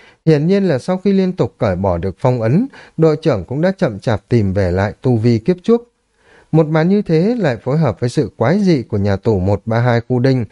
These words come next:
cộng với sự lạnh lùng của Hứa Thanh, tạo thành lực trùng kích cực lớn đối với Khâu Tước Tử. Nguyên bản gã cho rằng mình cũng là hạng người giết chóc, máu tanh, nhưng khi nhìn qua hai người Hứa Thanh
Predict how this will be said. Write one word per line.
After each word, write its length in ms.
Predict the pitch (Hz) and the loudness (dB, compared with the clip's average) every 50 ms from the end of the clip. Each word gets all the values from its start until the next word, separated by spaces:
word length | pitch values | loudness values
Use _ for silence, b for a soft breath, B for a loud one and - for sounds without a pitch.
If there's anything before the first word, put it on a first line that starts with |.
| B B B B B | B B B B B
cộng 240 | - 156 151 139 151 | 0 0 0 0 -2
với 100 | 196 214 | -4 -2
sự 160 | 208 190 147 | 0 0 0
lạnh 320 | 123 131 131 127 110 120 120 | 0 0 0 -2 -2 -2 -2
lùng 200 | 117 110 98 87 | 0 0 -2 -2
của 180 | - 101 87 | -2 -2 -2
Hứa 180 | 80 95 117 151 | 0 0 -2 0
Thanh, 320 | - 151 143 135 131 120 B B B B B _ - | 0 0 0 0 0 -2 B B B B B _ 0
tạo 200 | 160 147 135 127 | 0 0 0 -2
thành 320 | - 143 135 131 131 131 | -2 -2 -2 0 2 0
lực 160 | 131 123 - _ | 0 0 -2 _
trùng 200 | - 135 123 123 | -2 -2 -2 0
kích 260 | - 214 226 - _ | 0 -2 -4 -2 _
cực 220 | - 123 - - 110 | -2 -2 -2 -2 -2
lớn 340 | 107 107 113 151 202 254 262 _ | 0 0 2 0 0 -2 -4 _
đối 240 | - 104 104 107 123 | -2 0 0 2 2
với 120 | 135 160 156 | 0 -2 0
Khâu 260 | - 156 120 107 - - | 0 0 0 0 0 0
Tước 200 | 226 226 - - | -2 -2 0 -2
Tử. 240 | 143 110 87 73 92 - b b b b b b b b b b - | -2 -2 -2 -4 -8 -14 b b b b b b b b b b 2
Nguyên 200 | 208 220 214 196 | 2 2 2 0
bản 200 | 175 135 117 113 | 0 -2 -2 -2
gã 140 | 139 175 196 | -4 -4 -2
cho 200 | - - 202 190 | -2 -2 -2 0
rằng 280 | 165 143 120 110 95 b b b b b b - | 0 0 0 -2 -4 b b b b b b 0
mình 180 | 151 151 151 | 2 2 2
cũng 180 | 147 214 233 233 | 0 0 0 2
là 120 | 196 147 | 2 0
hạng 280 | 135 135 131 120 113 127 | 0 -2 -4 -4 -4 -2
người 180 | 127 117 107 | -2 0 0
giết 200 | 107 135 190 208 - _ | 0 0 0 -2 -2 _
chóc, 320 | - 214 220 220 _ - | -4 -4 -4 -4 _ -8
máu 220 | 98 90 101 139 - - | -4 -2 -2 -2 0 0
tanh, 260 | 139 131 127 117 101 b b b b b b | 0 0 0 -2 -4 b b b b b b
nhưng 180 | - 202 214 202 | 2 2 2 2
khi 200 | 202 220 214 208 | 0 0 0 0
nhìn 240 | 190 175 147 131 120 | 2 0 0 -2 -2
qua 200 | - 175 175 175 | -2 -2 -2 0
hai 180 | 180 185 185 | 0 0 0
người 240 | 175 156 120 90 78 | 0 0 0 -2 -2
Hứa 180 | 80 92 104 120 - | -2 -2 -2 -2 -2
Thanh 260 | 135 131 123 117 | -2 0 0 0